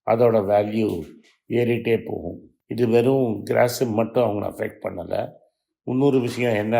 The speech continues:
பெருசா அஃபெக்ட் பண்ணுதுன்னா, ஆஸ்ட்ரால் பைப்ஸு, ஜே எஸ் டபிள்யூ, இண்டிகோ பெயிண்ட்ஸ்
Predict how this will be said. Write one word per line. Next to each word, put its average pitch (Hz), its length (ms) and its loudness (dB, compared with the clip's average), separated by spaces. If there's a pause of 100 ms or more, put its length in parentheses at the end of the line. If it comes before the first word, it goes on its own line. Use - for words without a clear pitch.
பெருசா 110 420 -6
அஃபெக்ட் 110 360 -6
பண்ணுதுன்னா, 104 560 -6 (540)
ஆஸ்ட்ரால் 120 560 4
பைப்ஸு, 113 520 0 (800)
ஜே 120 220 2
எஸ் 120 200 0
டபிள்யூ, 104 440 -2 (560)
இண்டிகோ 120 420 2 (120)
பெயிண்ட்ஸ் 101 420 -2